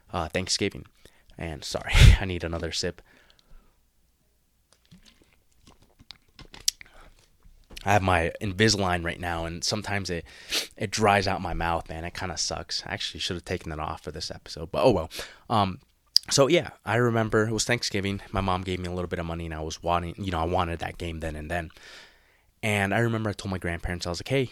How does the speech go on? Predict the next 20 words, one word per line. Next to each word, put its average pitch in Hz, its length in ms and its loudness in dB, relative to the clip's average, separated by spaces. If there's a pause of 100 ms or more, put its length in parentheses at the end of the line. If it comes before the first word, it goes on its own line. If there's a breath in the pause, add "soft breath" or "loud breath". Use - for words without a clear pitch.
(120)
let's 104 160 -4
go 113 80 0
to 107 60 0
Target. 98 360 0
I'm 92 80 -4
trying 95 200 -4
to 90 60 -4
buy 87 200 -4
this 80 160 -8
game." 85 300 -6
And 80 80 -10
they're 78 100 -6
like, 78 260 -8
"Target's - 380 -4
closed, - 380 -4
you 80 60 -6
know, 80 120 -6
it's - 140 -10
not 82 180 -4
open." 87 340 -2